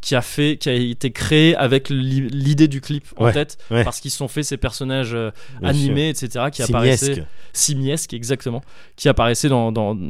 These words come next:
Speaker 1: qui apparaissent toujours dans, dans tous leurs clips et qui sont même mis en scène pendant les, les
Speaker 2: Pendant les
Speaker 1: concerts,
Speaker 2: concerts,
Speaker 1: euh,
Speaker 2: ouais.
Speaker 1: et cetera.
Speaker 2: Ouais.
Speaker 1: Et, euh, et ensuite, donc quand, là, on est toujours dans les années soixante-dix, tout ça. Quand t'arrives aux années quatre-vingts,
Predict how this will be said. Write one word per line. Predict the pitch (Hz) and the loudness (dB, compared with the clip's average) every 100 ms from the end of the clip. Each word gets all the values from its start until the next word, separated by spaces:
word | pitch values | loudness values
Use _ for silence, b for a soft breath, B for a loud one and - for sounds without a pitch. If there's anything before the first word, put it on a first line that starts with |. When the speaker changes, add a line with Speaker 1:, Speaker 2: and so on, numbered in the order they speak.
| 78 | -4
Speaker 1:
qui | - | 2
apparaissent | 123 107 151 196 | 2 2 0 0
toujours | 170 233 151 | -2 -4 -4
dans, | 120 107 | -4 -6
dans | 107 113 | -4 -4
tous | - | -2
leurs | 143 - | -4 -2
clips | 185 190 b b - | -4 -4 b b -6
et | 156 | -6
qui | 139 | -4
sont | 135 | 0
même | 156 170 | 2 2
mis | 147 | 0
en | 123 | 0
scène | 156 151 123 | 0 0 -2
pendant | 120 120 | 0 0
les, | 120 113 - - | 0 -2 -4 -4
les | 120 | -2
Speaker 2:
Pendant | 95 101 | 2 4
les | 104 | 6
Speaker 1:
concerts, | 143 | 6
Speaker 2:
concerts, | 139 113 135 101 | 6 4 2 2
Speaker 1:
euh, | 113 | 0
Speaker 2:
ouais. | |
Speaker 1:
et | 127 | 0
cetera. | 131 120 107 - | -2 -6 -10 -8
Speaker 2:
Ouais. | 95 110 101 - - - B B B B | -2 -2 -4 -10 -20 -20 B B B B
Speaker 1:
Et, | 143 143 151 | 2 6 6
euh, | 131 120 120 113 | 6 4 4 0
et | 127 151 | -2 -2
ensuite, | 156 - 247 - 147 | -2 -4 -8 -8 -6
donc | 151 - | -6 -4
quand, | 165 170 | -6 -4
là, | 175 208 | 0 2
on | - | 2
est | 143 | 0
toujours | - 156 | -2 0
dans | 147 | 0
les | 127 | 0
années | 131 | -2
soixante-dix, | 123 120 127 127 147 | -4 -6 -6 -6 -6
tout | 139 | -6
ça. | - 180 - b b | -2 -4 -4 b b
Quand | - 143 | -2 4
t'arrives | 160 185 | 4 6
aux | 175 | 4
années | 165 160 | 4 2
quatre-vingts, | 160 - 160 151 196 | 0 0 2 2 2